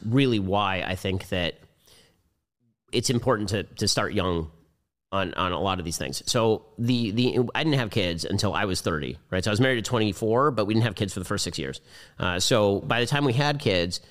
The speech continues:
already we had launched Daily, we had, we launched Daily Wire. Let's see, I had one kid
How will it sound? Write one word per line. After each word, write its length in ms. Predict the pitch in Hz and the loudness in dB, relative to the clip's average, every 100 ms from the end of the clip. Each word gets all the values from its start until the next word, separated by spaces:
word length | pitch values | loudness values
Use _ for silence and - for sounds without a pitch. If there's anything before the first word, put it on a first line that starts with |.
| - _ | -20 _
already 260 | - 123 120 | 0 2 2
we 100 | 110 | 2
had 100 | 98 | 2
launched 480 | 101 95 90 - - _ _ 98 | 2 2 0 -4 -8 _ _ -6
Daily, 500 | 107 107 92 87 82 | -2 2 2 2 0
we 440 | - 107 80 113 110 | 0 -2 0 0 0
had, 120 | 92 - - - | -2 -8 -12 0
we 120 | 135 | 4
launched 260 | 147 170 - | 4 2 2
Daily 140 | 143 | 2
Wire. 280 | 120 117 98 | 4 2 2
Let's 180 | 107 98 | 0 0
see, 80 | |
I 40 | 87 | -2
had 100 | 117 | 2
one 160 | 123 | 2
kid 140 | 104 | 0